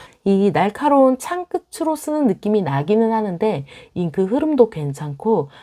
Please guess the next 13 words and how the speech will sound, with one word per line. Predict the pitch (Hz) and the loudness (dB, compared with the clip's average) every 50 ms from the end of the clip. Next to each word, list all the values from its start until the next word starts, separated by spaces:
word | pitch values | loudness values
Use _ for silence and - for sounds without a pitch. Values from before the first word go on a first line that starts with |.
| - _ | -20 _
필감도 | - - 320 320 302 311 302 302 277 208 190 196 214 214 196 170 151 151 | -10 -6 -4 -2 0 0 0 2 2 2 4 4 4 4 4 2 0 -4
사각이는 | - - - 285 - 311 320 302 302 285 269 269 269 262 | -6 -10 -10 -6 -4 -4 -2 -2 -2 -2 0 2 2 2
느낌도 | 220 208 - - 196 208 208 202 | 0 0 -2 -2 -2 0 0 -2
적당하고 | 202 - - - - _ _ - 202 202 190 175 156 147 - 254 294 294 | -2 -6 -14 -16 -20 _ _ -6 -4 -4 -4 -6 -4 -2 0 0 0 -2
부드러운 | - - - 160 175 196 214 214 220 208 | -6 -8 -6 -2 0 0 2 2 0 -2
느낌도 | 170 156 - - 160 180 175 202 185 | -2 -4 -8 -8 -6 -4 -2 -2 -2
있어서 | 143 139 - - 143 143 139 196 202 185 143 143 - - | -4 -6 -8 -10 -10 -10 -8 -8 -8 -8 -10 -12 -14 -10
필기하기에 | - 269 269 277 254 233 220 - 196 | -8 -6 -2 -2 -2 -2 -2 -4 -4
훨씬 | 196 196 214 220 - 226 208 | -4 -6 -8 -6 -6 -6 -4
더 | 196 190 | -4 -8
좋아져요. | - - - 156 151 143 139 - - 143 - - - - - - - - - - - _ | -10 -8 -8 -6 -6 -6 -6 -8 -12 -14 -14 -16 -20 -20 -20 -20 -20 -20 -20 -20 -20 _
그래서 | - - 165 160 160 - | -2 2 2 2 2 2
만약에 | 156 147 139 143 147 147 147 190 208 170 147 | 0 0 0 0 -2 -2 -2 -2 -2 -4 -4